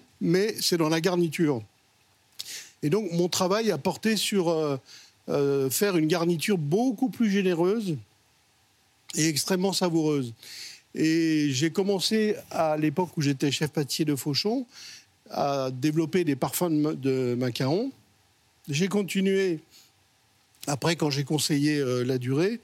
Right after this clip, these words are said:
Et puis, euh, lorsque j'ai créé la Maison Pierre Hermé, j'ai vraiment, euh, accentué, euh, sur la création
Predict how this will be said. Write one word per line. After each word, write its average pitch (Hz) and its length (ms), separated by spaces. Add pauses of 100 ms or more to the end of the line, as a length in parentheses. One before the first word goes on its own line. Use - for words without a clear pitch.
(380)
Et 143 80
puis, 196 320
euh, 139 280
lorsque 151 420
j'ai 151 360
créé 165 240
la 156 100
Maison 143 260
Pierre 135 220
Hermé, 202 280 (320)
j'ai 143 140
vraiment, 170 540
euh, 139 520 (400)
accentué, 185 840
euh, 139 580
sur 196 560 (460)
la 151 160
création 196 760